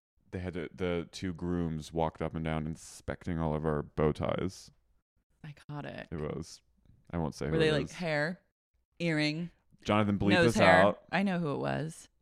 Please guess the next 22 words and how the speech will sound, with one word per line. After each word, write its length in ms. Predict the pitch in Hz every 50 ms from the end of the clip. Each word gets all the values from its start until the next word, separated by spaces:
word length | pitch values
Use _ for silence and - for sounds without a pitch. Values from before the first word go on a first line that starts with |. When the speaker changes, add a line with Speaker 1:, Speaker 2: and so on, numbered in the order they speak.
| _ _ _ _ -
Speaker 2:
Can 120 | - 151
I 120 | 139 131
say 240 | 135 - 175 165 170 185
it? 100 | 202 - _ _ _
Speaker 1:
Sure. 360 | - - 117 127 131 95 73 76
Speaker 2:
Can 80 | -
we 60 | 160 156
say 160 | 147 147 135
it 40 | 127
at 40 | -
the 40 | 151
same 200 | - 135 131 139
time? 380 | - 151 147 139 151 170 180 -
Speaker 1:
Yeah. 220 | 101 101 90 80 80 85 - _ _ - - _
Speaker 2:
One, 360 | - 160 156 156 156 165 170 165 - _ _ _ _
Speaker 1:
Two, 160 | - - 165
Speaker 2:
two, 200 | - - 151 151 - _ _ _ _ -
Speaker 1:
three. 80 | - 90 170 -
Speaker 2:
three. 40 | 139 - _ _ _ -
Neil 300 | - 175 - 988 988 988 988 988
Patrick 300 | 960 156 156 - 170 -
Harris. 320 | 160 160 147 143 - _